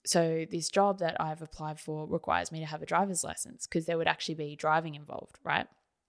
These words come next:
And I'm like, that would have held me back from applying for a,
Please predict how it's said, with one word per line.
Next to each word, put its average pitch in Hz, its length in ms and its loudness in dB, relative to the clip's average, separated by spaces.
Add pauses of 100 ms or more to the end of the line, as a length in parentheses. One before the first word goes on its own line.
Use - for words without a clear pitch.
(520)
And 202 140 6
I'm 190 140 4
like, 175 360 0 (640)
that - 220 4
would 220 80 8
have 208 100 8
held 185 260 4
me 180 120 -4
back - 260 2
from 180 160 -4
applying 170 400 -8
for 170 180 -6
a, 165 140 -8